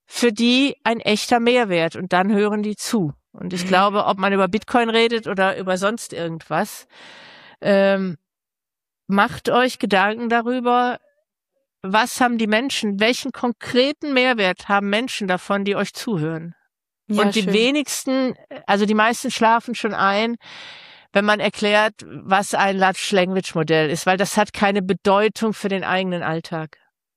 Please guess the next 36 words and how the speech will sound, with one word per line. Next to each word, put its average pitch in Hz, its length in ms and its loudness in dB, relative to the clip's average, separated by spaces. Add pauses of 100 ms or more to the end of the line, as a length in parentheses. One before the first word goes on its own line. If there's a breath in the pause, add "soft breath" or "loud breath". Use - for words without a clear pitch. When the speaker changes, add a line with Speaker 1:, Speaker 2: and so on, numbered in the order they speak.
(340)
Speaker 2:
Ja, 208 260 2
hundert 202 260 -2
Prozent. 190 680 -6
Ja, 196 240 -4 (300 soft breath)
das, 208 300 -4
das 226 160 -2
ist 220 120 -6
ein 226 80 -2
guter 214 240 -4
Hinweis. 202 600 -4 (240)
Wie 247 480 2
erreicht 214 520 0
man 202 120 -6
Menschen, 220 420 -2
indem 202 280 -2
man 202 140 -4
ihnen 196 180 -4
etwas 196 420 -2 (260 loud breath)
erzählt, 208 800 2
was 202 160 -4
für 202 100 -2
sie 196 140 0
eine 196 160 0
Bedeutung 190 500 0
Speaker 1:
Ja. 185 60 -2
Speaker 2:
hat, 190 300 0 (280 loud breath)
was 202 140 0
sie 214 120 2
nutzen 220 380 0
können 220 420 0
und 190 200 -2
auch 180 120 -2
nutzen 190 380 -4
wollen? 180 420 -4 (200)
Ja. 196 80 0
Speaker 1:
Ja. 196 120 0